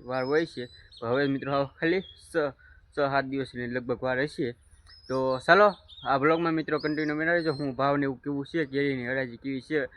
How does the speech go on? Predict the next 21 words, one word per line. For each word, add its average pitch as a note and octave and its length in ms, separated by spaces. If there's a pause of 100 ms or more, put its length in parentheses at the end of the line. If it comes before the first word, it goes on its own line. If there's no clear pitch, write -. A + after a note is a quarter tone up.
(200)
માર્કેટિંગ C3+ 560
કેવી C#3+ 260
છે, E3 220 (260)
એ A#2+ 40
તમને B2 220
આગળ C3 300
દેખાડું. E3+ 360 (500)
તો B2+ 80 (560)
હું C#3+ 160
ભાવ C#3 220
આવે C#3 180
છે, C3 140
કેવો A#2+ 560
ભાવ C3 200
હોય C3+ 180
છે C3 140
કેરીનો, C3 460
પાકળ B2+ 440
કેરીનો, B2+ 320
કાચી B2+ 280
કેરીનો, C3 380